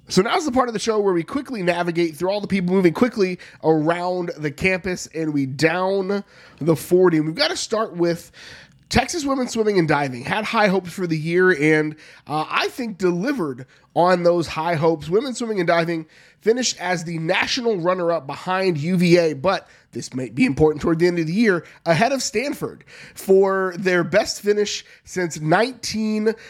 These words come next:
ninety-four. Kyle, there are double-digit All-Americans and about a quarter,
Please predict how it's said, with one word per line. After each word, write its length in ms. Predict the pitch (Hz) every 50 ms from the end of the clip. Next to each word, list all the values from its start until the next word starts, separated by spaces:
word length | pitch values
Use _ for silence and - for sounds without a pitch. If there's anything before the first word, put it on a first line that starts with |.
| - -
ninety-four. 1300 | - 143 147 165 175 185 196 214 214 208 190 202 202 202 196 190 160 - - - 190 190 190 175 160
Kyle, 420 | - - - 175 185 226 226 226 214
there 200 | 196 208 190 180
are 80 | 165
double-digit 680 | 151 131 131 196 233 247 247 220 208 208 190 185 196 -
All-Americans 960 | - 170 175 180 180 170 165 165 165 170 165 156 - 170 160 165 160 170 - - - - - - -
and 140 | 147 147
about 260 | 156 151 165 160 160 160
a 60 | 147
quarter, 380 | - - 202 220 220 220 214